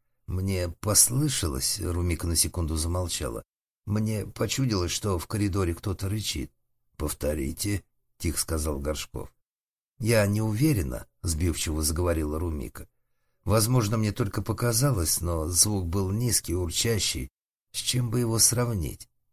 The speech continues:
Она спохватилась. «Знаете, когда в зоопарке рысь ест мясо, она урчит? Звук был таким». Стерхова смотрела на нее, не моргая. «Уверена?» «Да». «Больше ничего?»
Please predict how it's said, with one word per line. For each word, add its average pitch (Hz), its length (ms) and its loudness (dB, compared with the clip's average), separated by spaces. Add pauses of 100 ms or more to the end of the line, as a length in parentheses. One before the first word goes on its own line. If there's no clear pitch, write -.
(260)
Она 85 260 4
спохватилась. 78 840 -2 (400)
«Знаете, 123 400 4
когда 92 360 4
в 85 60 2
зоопарке 90 680 2
рысь 92 300 0
ест 92 280 0
мясо, 95 380 2
она 85 180 0
урчит? 87 500 -6 (240)
Звук 92 340 2
был 87 160 0
таким». 82 500 -4 (840)
Стерхова 98 500 -2
смотрела 98 560 2
на 85 120 0
нее, 85 260 0
не 80 100 0
моргая. 80 600 -2 (280)
«Уверена?» 90 640 2 (340)
«Да». 80 340 2 (640)
«Больше 87 340 2
ничего?» 92 580 -2